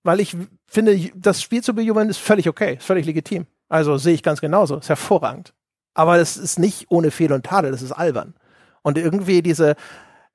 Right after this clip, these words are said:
ich weiß nicht, ob das so eine strategische Entscheidung ist, weil man denkt, man kann keine zehn von zehn vergeben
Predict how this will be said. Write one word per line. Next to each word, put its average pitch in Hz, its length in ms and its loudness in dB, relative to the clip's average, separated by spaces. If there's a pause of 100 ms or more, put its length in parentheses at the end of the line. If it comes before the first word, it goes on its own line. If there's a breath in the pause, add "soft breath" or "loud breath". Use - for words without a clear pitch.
(340)
ich 160 120 -6
weiß 190 220 4
nicht, 277 80 2
ob 175 100 2
das 175 200 0
so 180 80 2
eine 151 400 2
strategische 165 580 0
Entscheidung 139 420 0
ist, 202 240 -6
weil 160 100 -2
man 143 140 2
denkt, 156 380 -6
man 151 240 -2
kann 185 220 -2
keine 139 260 -2
zehn 151 220 -4
von 147 160 -2
zehn 190 440 -2
vergeben 196 680 -2